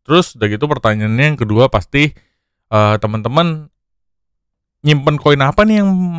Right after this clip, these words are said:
bi-, masih asik, Bang, ya. Nah, namanya juga seleksi alam ya. Kita udah ngerasain tahun dua ribu dua dua ya. Tahun lalu Luna kena seleksi alam ya. Saya juga termasuk yang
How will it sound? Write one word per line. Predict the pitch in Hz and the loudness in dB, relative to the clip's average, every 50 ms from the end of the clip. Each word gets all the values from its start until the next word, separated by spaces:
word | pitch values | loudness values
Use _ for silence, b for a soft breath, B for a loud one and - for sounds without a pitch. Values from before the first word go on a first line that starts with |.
| 156 - _ _ | -12 -16 _ _
bi-, | _ - 143 - - | _ -2 0 0 2
masih | 143 139 131 - - - | 4 2 2 2 2 0
asik, | 143 127 156 190 185 _ - | 0 0 0 -2 -2 _ 0
Bang, | - 175 160 139 120 110 - - | 2 2 2 -2 -8 -14 -14 -12
ya. | 101 110 113 _ _ _ _ _ _ _ _ _ _ - | -12 -12 -12 _ _ _ _ _ _ _ _ _ _ -4
Nah, | 113 113 110 104 101 95 95 101 _ _ _ _ _ | 0 0 0 0 -2 -6 -10 -16 _ _ _ _ _
namanya | 92 110 117 113 120 135 | -2 0 2 2 4 2
juga | 147 143 135 131 120 | 2 4 2 2 0
seleksi | - 127 117 - - 143 | 0 -6 -8 -6 -4 0
alam | 127 123 123 127 143 160 170 175 170 151 - | 2 2 4 4 2 2 0 -2 -10 -12 -16
ya. | - 117 110 117 123 | -16 -10 -8 -8 -6
Kita | 117 117 113 - 139 | -6 -6 -2 0 2
udah | 123 110 107 110 98 - - - - - | 2 2 2 0 0 0 -6 -14 -12 -6
ngerasain | 120 110 104 107 101 - 123 135 139 | -4 0 0 0 0 0 0 -2 0
tahun | 123 123 113 107 107 | 0 0 0 0 0
dua | 107 107 | 0 0
ribu | 104 104 104 104 104 104 101 101 101 101 101 | 0 -2 -6 -4 -4 -2 -2 0 0 -2 -2
dua | 101 104 101 101 104 101 101 | -2 -2 0 2 2 2 2
dua | 101 104 104 101 101 101 101 101 98 98 101 104 107 120 127 - - | 0 0 -2 -2 -2 -2 -4 -4 -4 -4 -2 0 2 2 2 0 -4
ya. | 95 B B B B B _ _ _ _ _ _ _ _ _ - | -12 B B B B B _ _ _ _ _ _ _ _ _ -4
Tahun | 107 104 101 | -2 0 2
lalu | 98 95 101 123 156 180 _ _ _ _ _ _ _ _ _ _ - 117 | 2 0 0 0 -2 -4 _ _ _ _ _ _ _ _ _ _ 0 2
Luna | 120 120 123 139 156 151 | 4 4 4 4 2 2
kena | 143 135 117 113 104 | 0 0 -2 -2 -2
seleksi | - 107 120 - - 113 | -2 -4 -4 -4 -4 -4
alam | 98 104 113 117 113 110 104 98 95 92 95 | -2 0 2 2 2 0 0 -2 -6 -12 -16
ya. | 95 95 101 107 101 _ _ _ _ _ _ _ _ - | -18 -16 -14 -14 -16 _ _ _ _ _ _ _ _ -4
Saya | - 117 131 | 0 0 2
juga | 135 120 113 110 104 | 2 2 2 0 0
termasuk | - 104 104 90 104 131 123 123 | 0 -4 -4 -4 -4 -4 -2 -2
yang | 107 107 107 104 101 - | -2 -2 -4 -6 -8 -12